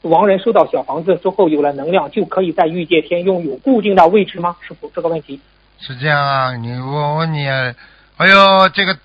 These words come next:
Speaker 2: 这个本来是个畜生，现在投人了，对不对啊？
Speaker 1: 嗯。
Speaker 2: 我们拉低两道来讲吧。
Speaker 1: 对。
Speaker 2: 一个畜生投人了，哎呀，我投到人道了，多好啊，没户口。
Speaker 1: 嗯。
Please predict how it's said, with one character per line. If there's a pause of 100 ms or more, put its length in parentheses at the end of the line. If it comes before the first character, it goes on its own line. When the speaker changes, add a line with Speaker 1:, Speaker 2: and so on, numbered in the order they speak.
(140)
Speaker 2:
这
个
本
来
是
个
畜
生，
现
在
投
人
了， (760)
对
不
对
啊？
Speaker 1:
嗯。
Speaker 2:
我
们
拉
低
两
道
来
讲
吧。
Speaker 1:
对。 (680)
Speaker 2:
一
个
畜
生
投
人
了，
哎
呀，
我
投
到
人
道
了，
多
好
啊， (500)
没
户
口。 (840)
Speaker 1:
嗯。